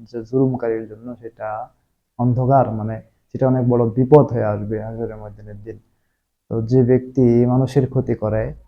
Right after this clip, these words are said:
তো আল্লাহ তাআলা তার ক্ষতি করবেন। যে ব্যক্তি জুলুম করে, জুলুমকারী হয়ে মানুষকে কষ্ট দেয়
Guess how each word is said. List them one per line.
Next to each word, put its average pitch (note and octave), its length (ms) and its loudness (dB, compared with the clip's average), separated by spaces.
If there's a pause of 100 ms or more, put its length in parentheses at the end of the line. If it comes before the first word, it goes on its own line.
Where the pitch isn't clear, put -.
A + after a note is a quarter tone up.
(440)
তো - 60 -8
আল্লাহ B2 540 2
তাআলা A2+ 440 0
তার A2+ 220 -4
ক্ষতি A2 260 -6
করবেন। G#2+ 400 -4 (640)
যে B2+ 200 4
ব্যক্তি B2+ 300 4
জুলুম C#3 400 6
করে, B2+ 500 2 (760)
জুলুমকারী C#3 580 6
হয়ে A2+ 220 0
মানুষকে A#2+ 720 -2 (400)
কষ্ট C3 280 -2
দেয় A#2 420 -2